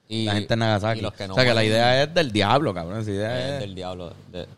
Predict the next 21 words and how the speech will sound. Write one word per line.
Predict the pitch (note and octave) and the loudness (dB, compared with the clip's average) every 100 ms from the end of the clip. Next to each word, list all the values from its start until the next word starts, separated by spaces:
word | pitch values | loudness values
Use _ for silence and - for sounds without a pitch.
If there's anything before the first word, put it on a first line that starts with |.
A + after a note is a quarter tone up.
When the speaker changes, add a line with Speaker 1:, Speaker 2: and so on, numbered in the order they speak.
| - | -14
Speaker 2:
al | G#2+ | -8
Speaker 1:
los, | |
que, | B2 | -6
Speaker 2:
garete. | G2+ G2 - | -4 -6 -8
Speaker 1:
los | G2+ | -10
que | G2+ | -6
no | G2 | -4
mueren | G#2 A2+ | -2 0
de | A2+ | 0
una | B2+ A#2 G#2+ D2+ | 0 0 -4 -6
mueren, | G2 F#2+ G2 G#2 | -6 -4 -4 -6
sufren | - G2+ G2 G#2+ | -8 -6 -4 -2
de | G#2+ G#2+ G2 F#2+ F2+ | 0 0 -2 -4 -4
radiación | G2 F#2+ F2+ A2+ A2 G#2+ G#2+ _ _ _ _ _ | -2 -2 -2 -2 -2 -4 -8 _ _ _ _ _
y, | F#2 F#2 F#2 | -8 -4 -2
eh, | F2+ F2 - _ _ | -4 -6 -12 _ _
de | F#2 F2+ | -12 -8
seguro | F2 F2+ G2+ | -6 -2 -2
les | G2+ | -2
da, | F#2+ G#2 F#2 | 0 -2 -2
eh, | F#2+ | -4